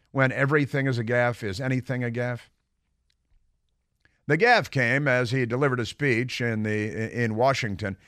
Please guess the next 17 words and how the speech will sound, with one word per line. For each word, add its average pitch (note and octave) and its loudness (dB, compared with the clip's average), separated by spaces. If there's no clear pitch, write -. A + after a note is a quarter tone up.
at C3+ 2
the C#3 0
Congressional D#3 0
Hispanic C#3+ 0
Caucus C3+ -2
Institute's C3+ -2
forty-sixth F#3+ -2
annual D#3+ 2
gala. C3 2
They're B2 2
having C3+ 2
a C3 2
gala C#3+ 0
for - -6
the A#2 2
Hispanic D3+ -2
Caucus. G#2 -2